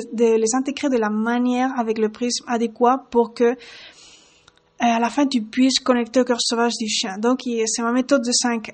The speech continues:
axes où j'ai détaillé ça d'une manière structurée, spontanée et détaillée et sélectionnée.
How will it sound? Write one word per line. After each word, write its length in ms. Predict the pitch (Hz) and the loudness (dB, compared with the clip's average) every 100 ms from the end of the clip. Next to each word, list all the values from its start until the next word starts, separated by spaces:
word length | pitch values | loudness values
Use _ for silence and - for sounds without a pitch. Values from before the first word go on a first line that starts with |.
| _ | _
axes 400 | 233 269 - - - - | 0 0 -2 -6 -6 -6
où 300 | 285 247 233 | -4 0 0
j'ai 140 | 214 233 | 4 4
détaillé 400 | 233 233 226 220 | 4 0 0 -2
ça 320 | 214 247 240 | 0 2 2
d'une 120 | 233 220 | 0 -2
manière 360 | 220 220 220 | -4 -4 -4
structurée, 680 | 220 240 220 233 226 233 285 - _ _ - | -6 -8 -6 -2 0 0 -2 -8 _ _ -8
spontanée 580 | 262 - 240 233 233 226 | -6 -2 -2 -2 -2 0
et 20 | |
détaillée 580 | 214 220 226 214 233 311 - _ | 0 0 -2 0 0 -2 -6 _
et 100 | - | -8
sélectionnée. 680 | 220 233 226 226 - 220 247 | -6 -2 -2 -4 -6 -4 -4